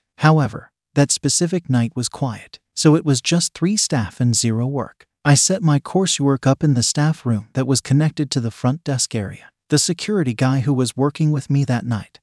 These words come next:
Sean, was also a student in the same university, so he would study next to me. The staff room had security cameras of the whole lobby area,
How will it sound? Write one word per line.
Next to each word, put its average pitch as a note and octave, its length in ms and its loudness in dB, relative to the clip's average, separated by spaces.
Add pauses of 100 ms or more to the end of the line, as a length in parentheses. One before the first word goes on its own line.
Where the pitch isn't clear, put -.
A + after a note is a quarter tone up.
(220)
Sean, C3+ 480 0 (180)
was C#3+ 160 4
also E3+ 360 0
a C#3+ 80 0
student E3 420 -2
in A#2+ 140 -2
the A#2 60 -2
same C#3+ 340 0
university, B2 680 -6 (840)
so C3+ 160 0
he A#2 100 0
would B2+ 180 -2
study C#3 360 -2
next C3+ 280 -4
to G#2 120 -6
me. - 260 -12 (120)
The C3+ 100 2
staff F#3+ 420 -2
room C3+ 220 2
had C3 160 0
security F3+ 500 -2
cameras C3+ 460 -2
of A2 100 -6
the A2+ 120 0
whole D#3 260 2
lobby C#3 340 0
area, G#2+ 440 -8